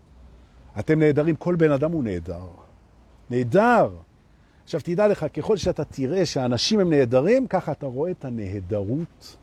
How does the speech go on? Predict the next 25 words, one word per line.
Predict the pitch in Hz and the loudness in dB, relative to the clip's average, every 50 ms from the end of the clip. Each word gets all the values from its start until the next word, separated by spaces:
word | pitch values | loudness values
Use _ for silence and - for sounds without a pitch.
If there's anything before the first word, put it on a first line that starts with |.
| _ - _ _ _ _ - | _ -20 _ _ _ _ -20
שלך. | - - - 107 92 87 82 - - - 107 92 78 - - - - - - - _ - - - - - - - - - _ _ _ _ | -18 -14 -10 -10 -10 -10 -10 -12 -14 -12 -12 -12 -12 -14 -18 -20 -20 -20 -20 -20 _ -20 -20 -20 -20 -20 -20 -20 -20 -20 _ _ _ _
עכשיו, | - - - - | -16 -14 -12 -8
ככל | 131 120 226 233 | -2 2 2 2
שאתה | - - 220 | 4 4 4
רואה | 214 233 - | 6 6 4
שאנשים | - 196 185 165 - - 220 | 4 2 0 0 -2 -2 -4
הם | 196 - | -4 -4
חרות | - - 185 196 175 175 151 - - | 0 4 4 6 6 4 2 0 -4
והם | 135 127 | -6 -6
קטנים | - - - 151 170 202 208 170 | -6 -8 -8 -6 -6 -4 -4 -4
והם | 151 151 | -4 -4
טיפשים | - - 160 - - - 220 185 | -6 -8 -12 -12 -10 -8 -8 -8
והם | 147 123 | -8 -8
חסרי | - 147 - - 196 180 | -10 -10 -6 -4 -2 -2
משמעות, | 160 - - 190 220 247 247 175 | -2 -4 -2 2 2 2 2 2
זה | 123 135 196 247 | 2 2 2 2
מה | 233 202 | 2 0
שאתה... | - - 226 220 208 190 | -4 -4 -4 -2 0 -2
זה, | 190 202 240 262 254 269 269 269 285 294 302 294 269 269 277 269 262 _ | 0 2 2 2 2 0 -2 -4 -4 -4 -4 -6 -6 -8 -10 -12 -12 _
אתה | - 294 | -6 -2
רואה | 311 349 | -2 0
את | 330 269 | 0 0
זה | 359 | 0
על | 349 | -2
עצמך. | - - - 320 311 - - | -2 -2 -4 -6 -6 -6 -6